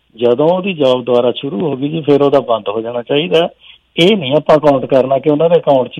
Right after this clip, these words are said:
ਕੀ ਹੈ। ਜੇ ਕਿਸੇ ਨੇ ਮਿਹਨਤ ਕਰਕੇ ਲੱਖ ਪੰਜਾਹ ਹਜ਼ਾਰ ਜੋੜਿਆ ਹੋਇਆ ਹੈ, ਤਾਂ ਉਹਦੀ ਜੌਬ ਚਲੀ ਗਈ, ਉਹ ਉਹਨੂੰ ਮਿਲਣੇ ਚਾਹੀਦੇ। ਮੈਂ ਇਸ ਗੱਲ ਤੇ ਤਾਂ ਜ਼ਰੂਰ ਰੱਖਦਾ, ਜੇ ਕੋਈ ਫਰਾਡ ਕਰਦਾ ਜੀ, ਉਹਨੂੰ ਬਿਲਕੁਲ,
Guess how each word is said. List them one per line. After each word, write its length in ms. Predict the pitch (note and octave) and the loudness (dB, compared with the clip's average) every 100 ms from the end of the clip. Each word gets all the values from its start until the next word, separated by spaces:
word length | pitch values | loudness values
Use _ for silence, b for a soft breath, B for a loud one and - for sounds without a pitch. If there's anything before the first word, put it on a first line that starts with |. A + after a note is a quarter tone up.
| - | -12
ਕੀ 280 | B2 A#2 A#2 | -8 -4 -4
ਹੈ। 80 | |
ਜੇ 160 | G#2 A#2+ | -4 -6
ਕਿਸੇ 240 | C#3 B2 | -6 -8
ਨੇ 100 | C3+ C3+ | -8 -6
ਮਿਹਨਤ 240 | D3 F3 | -6 -4
ਕਰਕੇ 320 | D#3+ - - C#3 | -2 -2 0 -2
ਲੱਖ 300 | B2+ A#2+ - | 0 -2 -6
ਪੰਜਾਹ 380 | B2+ C#3 D#3 | -2 2 2
ਹਜ਼ਾਰ 240 | C#3 C#3 B2+ | 2 0 -2
ਜੋੜਿਆ 360 | A#2+ A#2 B2 | -6 -2 0
ਹੋਇਆ 220 | A2+ B2 A#2 | 2 0 0
ਹੈ, 100 | D3+ b b b b b | -4 b b b b b
ਤਾਂ 140 | D#3+ D3+ | -2 0
ਉਹਦੀ 180 | F#3 | 0
ਜੌਬ 280 | D3+ C#3 C3+ | 2 4 4
ਚਲੀ 260 | C3 E3+ E3+ | 0 -8 -4
ਗਈ, 40 | |
ਉਹ 160 | F3+ F3+ | -2 -2
ਉਹਨੂੰ 200 | F#3 E3+ | -4 -4
ਮਿਲਣੇ 340 | C3 A2+ A2+ | -4 -2 -6
ਚਾਹੀਦੇ। 360 | G#2+ G#2 A2+ C3+ | -4 -4 -2 -2
ਮੈਂ 200 | C#3+ C3+ | 0 0
ਇਸ 200 | B2+ C#3+ | 0 0
ਗੱਲ 120 | C3 | 0
ਤੇ 120 | B2 | -2
ਤਾਂ 120 | A#2+ | -6
ਜ਼ਰੂਰ 340 | A#2+ A2+ A2 A#2+ | -6 -8 -4 -4
ਰੱਖਦਾ, 300 | B2 E3 F3 | -2 -4 -2
ਜੇ 120 | F3+ | -2
ਕੋਈ 120 | F3+ | -4
ਫਰਾਡ 300 | D#3+ D3 C#3+ | 0 2 2
ਕਰਦਾ 380 | D3 D3 C#3+ D#3 | 2 0 2 -2
ਜੀ, 120 | D#3+ | -2
ਉਹਨੂੰ 200 | D3+ D#3 | -6 -6
ਬਿਲਕੁਲ, 440 | C#3+ B2 A2 - | -2 0 0 -8